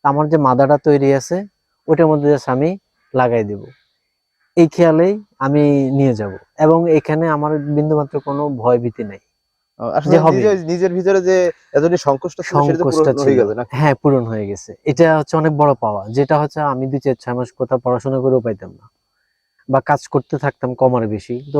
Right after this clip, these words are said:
Speaker 1: overall যারা আসলে, আমার ব্যক্তিগত একটা মতামত হচ্ছে যে যারা আসলে মন থেকে চান, প্রথমত হচ্ছে যে টাকা আছে, টাকা নাই, জায়গা আছে, জায়গা নাই, টাকা আছে বা জায়গা আছে করে ফেলবো,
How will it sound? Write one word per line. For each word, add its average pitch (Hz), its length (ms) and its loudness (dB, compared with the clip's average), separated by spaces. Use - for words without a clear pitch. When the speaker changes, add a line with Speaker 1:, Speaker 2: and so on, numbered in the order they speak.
Speaker 1:
overall 151 320 2
যারা 135 260 0
আসলে, 147 320 -4
আমার 139 280 -6
ব্যক্তিগত 139 480 -2
একটা 131 260 2
মতামত 143 480 -2
হচ্ছে 139 240 -4
যে 147 220 0
যারা 135 220 2
আসলে 170 300 2
মন 156 300 2
থেকে 175 280 -4
চান, 104 260 -4
প্রথমত 139 380 -4
হচ্ছে 147 260 -4
যে 151 120 -4
টাকা 127 280 -2
আছে, 123 240 -4
টাকা 135 280 -4
নাই, 127 220 -4
জায়গা 120 340 0
আছে, 117 200 -4
জায়গা 123 280 2
নাই, 123 200 -4
টাকা 131 240 0
আছে 123 260 -4
বা 127 140 4
জায়গা 123 300 2
আছে 123 160 -4
করে 131 240 0
ফেলবো, 120 380 -2